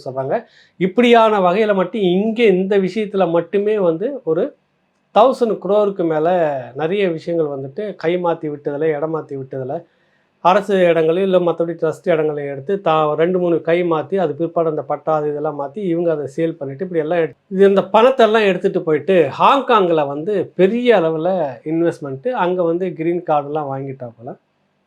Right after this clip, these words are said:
இப்படியாக இருக்கிறது ஒரு பெரிய நிழல் உலகத்தினுடைய தொடர்பு.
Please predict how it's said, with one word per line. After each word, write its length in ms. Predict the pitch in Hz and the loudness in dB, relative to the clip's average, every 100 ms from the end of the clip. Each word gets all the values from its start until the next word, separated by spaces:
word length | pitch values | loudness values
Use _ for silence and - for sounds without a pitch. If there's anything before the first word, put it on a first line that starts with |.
| _ | _
இப்படியாக 580 | 170 170 214 202 175 262 | -6 -2 4 4 4 2
இருக்கிறது 440 | 202 175 175 165 196 | 2 2 0 -2 -2
ஒரு 120 | 165 | -2
பெரிய 420 | 175 180 185 190 | -2 -2 2 0
நிழல் 380 | 165 165 175 175 | 2 2 4 2
உலகத்தினுடைய 720 | 160 147 135 139 135 147 175 | 0 -2 -6 -8 -6 -6 -6
தொடர்பு. 580 | 143 135 139 117 135 | -6 -6 -8 -8 -10